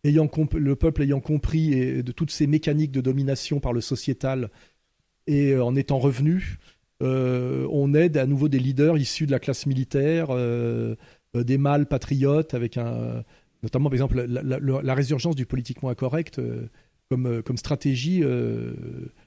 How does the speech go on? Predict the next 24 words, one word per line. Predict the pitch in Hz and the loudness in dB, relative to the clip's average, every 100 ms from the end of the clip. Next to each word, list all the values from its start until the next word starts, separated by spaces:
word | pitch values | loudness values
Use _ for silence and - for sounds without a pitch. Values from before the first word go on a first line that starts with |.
| - | -4
et | |
même | 120 143 | 0 0
stratégie | - 135 143 143 | 0 0 0 0
intuitive | 135 147 - 185 | -2 -4 -2 -2
de | 143 | -2
victoire | 120 127 165 165 | -4 -4 -4 -2
chez | 139 | -4
Trump. | - 220 - - - - _ | -2 -2 -2 -4 -8 -20 _
Tout | 151 | -2
ça | - 190 | 0 2
n'est-, | 156 143 | 2 0
n'était | 123 135 | -4 -2
pas, | - 147 - 117 - - - | -2 -2 -6 -14 -14 -10 -4
était | 120 147 | -2 0
complètement, | 175 175 170 160 165 160 | 0 2 2 2 2 2
euh, | 139 131 131 123 123 - | 2 2 2 0 -2 -2
indétecté | 180 160 160 160 - 180 170 | 2 4 4 0 0 0 2
par | 151 123 | 2 0
les, | 120 120 | 0 0
les | 123 | 0
professionnels | 123 151 156 151 151 147 139 | 0 0 0 0 0 0 0
de | |
la | 123 | -2
communication, | - 123 120 123 - 156 180 | -2 -4 -4 -6 -4 -2 -2